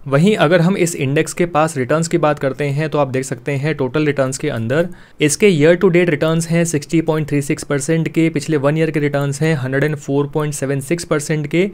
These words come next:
और लास्ट फाइव ईयर्स के रिटर्न्स हैं फिफ्टी सिक्स पॉइंट सेवन एट परसेंट के और since inception इसने रिटर्न्स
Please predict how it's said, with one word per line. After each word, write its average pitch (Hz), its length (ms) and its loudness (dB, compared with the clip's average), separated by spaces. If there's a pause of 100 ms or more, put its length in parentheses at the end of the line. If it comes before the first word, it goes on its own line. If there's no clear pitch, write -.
(140)
और 156 160 6
लास्ट 170 260 4
फाइव 160 300 2
ईयर्स 185 160 2
के 190 100 -2
रिटर्न्स 151 420 0
हैं 175 100 0
फिफ्टी 170 320 0
सिक्स 175 280 -4
पॉइंट 160 280 -2
सेवन 131 260 0
एट 135 140 -4
परसेंट 110 360 -4
के 110 180 -8 (480)
और 135 120 2
since 180 260 2 (100)
inception 165 560 0
इसने - 280 -2
रिटर्न्स 147 280 0